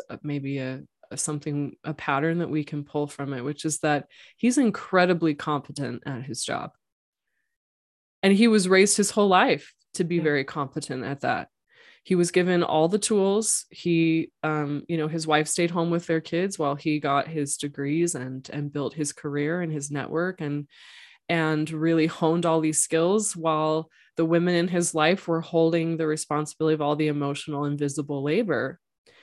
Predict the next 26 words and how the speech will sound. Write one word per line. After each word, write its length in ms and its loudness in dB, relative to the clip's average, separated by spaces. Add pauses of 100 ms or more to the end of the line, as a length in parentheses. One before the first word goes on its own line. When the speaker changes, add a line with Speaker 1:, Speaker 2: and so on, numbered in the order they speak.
(500)
Speaker 1:
And 120 2
so 160 4
he 160 2
goes 260 4
to 100 2
work 340 2
all 140 4
day 520 0
and 360 -2 (600)
he's 360 0
in, 260 0
he's 580 0 (220)
very 320 2
good 180 4
at 120 2
his 180 0
job. 320 -4 (120)
He's 160 0
gotten 300 4
two 220 -2
promotions. 800 0
He's 440 -6
gotten 280 0
a 80 -2
raise 440 4
and 240 -4